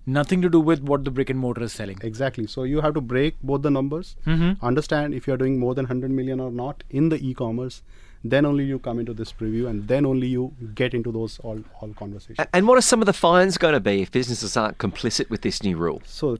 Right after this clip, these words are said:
Speaker 2: technically speaking, fines are, are, are very different in a, in a U A E perspective because it's a misreporting, technically speaking. So on a misreporting, the fine starts with twenty thousand dirhams and goes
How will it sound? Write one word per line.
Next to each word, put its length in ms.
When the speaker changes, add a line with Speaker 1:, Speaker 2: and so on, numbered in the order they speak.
Speaker 2:
technically 400
speaking, 360
fines 360
are, 260
are, 360
are 100
very 240
different 360
in 120
a, 20
in 220
a 40
U 200
A 60
E 40
perspective 540
because 220
it's 120
a 40
misreporting, 720
technically 420
speaking. 420
So 200
on 160
a 40
misreporting, 560
the 80
fine 220
starts 320
with 120
twenty 180
thousand 340
dirhams 300
and 100
goes 460